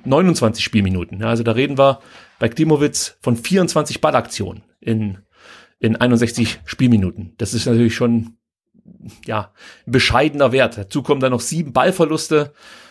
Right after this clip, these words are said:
Äh, er hat die wenigsten Pässe aller Startelf-Spieler gespielt, also nur sechzehn, zwölf kamen an. Das ist alles nicht besonders ruhmreich. Dazu kommt eine Zweikampfführung, die oft nicht konsequent genug ist. Da kann ich mich auch an irgendeine Szene erinnern in der ersten Halbzeit,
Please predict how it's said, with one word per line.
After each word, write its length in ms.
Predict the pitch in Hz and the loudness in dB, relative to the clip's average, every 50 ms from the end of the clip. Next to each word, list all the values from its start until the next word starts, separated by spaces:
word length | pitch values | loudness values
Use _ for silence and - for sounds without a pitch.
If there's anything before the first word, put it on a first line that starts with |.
| _ _ - | _ _ -2
Äh, 60 | 123 | 0
er 240 | 120 120 120 107 117 | 2 2 2 2 0
hat 120 | 135 - - | -2 -2 -2
die 100 | 120 113 | 0 2
wenigsten 480 | 139 165 180 180 185 - - - 113 | 2 4 2 2 -2 -4 -8 -6 -2
Pässe 360 | - - 165 165 - 180 - | 0 0 2 2 2 0 0
aller 200 | - 135 143 147 | 0 0 0 0
Startelf-Spieler 680 | 143 - - 151 147 - - 147 - - - 151 143 135 | 0 0 -2 -4 -2 -2 -4 -4 -4 -4 -4 -4 -4 -2
gespielt, 580 | 127 131 - - - 131 135 139 135 - - _ _ - 185 | -4 -6 -8 -8 -6 -4 -4 -4 -4 -6 -14 _ _ -16 -10
also 200 | 143 117 113 120 | -8 -8 -8 -6
nur 160 | 117 117 117 | -4 -4 -4
sechzehn, 560 | 117 98 98 131 139 - - - - 147 139 123 | -4 -2 -2 -4 -4 -4 -6 -4 -4 -4 -4 -4
zwölf 300 | - - 127 123 127 - | -4 -2 -2 -2 -2 -2
kamen 300 | - 135 127 123 120 110 | 0 0 0 2 2 0
an. 240 | 117 143 147 - - - - - - - - - - - _ | -2 -4 -4 -8 -12 -18 -20 -20 -20 -20 -20 -20 -20 -18 _
Das 180 | - 123 139 | -2 -2 0
ist 40 | 160 | 0
alles 260 | - 175 208 202 - | 2 2 2 2 2
nicht 280 | 196 202 190 185 - - | 2 0 0 -2 -4 -6
besonders 500 | - 143 160 180 180 180 - - - - | -2 0 2 2 4 2 2 0 -4 -4
ruhmreich. 600 | - 143 120 151 220 240 233 180 180 180 185 180 | -4 0 4 4 6 6 4 4 4 2 2 0
Dazu 320 | 175 147 - 196 196 170 | 0 -2 -2 -4 -6 -6
kommt 320 | - - 196 196 190 190 - | -2 0 0 0 0 -2 -2
eine 120 | 180 170 | -2 -2
Zweikampfführung, 840 | 170 - 165 160 202 196 - 202 190 190 - - 185 185 185 185 180 | 0 0 0 0 0 0 0 0 0 0 -2 0 2 2 2 2 2
die 180 | 165 170 165 165 | 0 -2 -2 -2
oft 360 | - 180 190 - - _ - | 0 -2 -2 -4 -8 _ -4
nicht 340 | 156 160 175 208 214 - - | -2 0 2 2 0 0 0
konsequent 480 | - 208 196 175 175 - - 190 196 190 | 0 2 2 2 0 0 0 0 0 0
genug 300 | - 175 180 175 175 180 | 0 2 2 2 2 0
ist. 160 | 175 175 - | -2 0 -2
Da 40 | 147 | -2
kann 200 | - - 160 175 | -2 -2 -2 -2
ich 80 | 160 | -4
mich 160 | 165 160 - | -4 -4 -2
auch 140 | - 185 170 | -2 -2 -2
an 180 | 156 151 156 - | -2 -4 -4 -4
irgendeine 260 | 233 220 175 180 165 | -2 -2 0 -2 -2
Szene 320 | 147 - - 185 196 202 | -2 -2 -2 0 0 2
erinnern 400 | 190 175 170 - 170 175 170 170 | 2 0 0 0 0 0 0 0
in 140 | 160 151 151 | -2 -2 -2
der 80 | 156 139 | -2 -2
ersten 320 | - 160 - - 160 131 | -2 -4 -6 -8 -8 -4
Halbzeit, 480 | 123 147 165 - - - 156 156 160 | -4 -4 -4 -2 0 2 2 2 2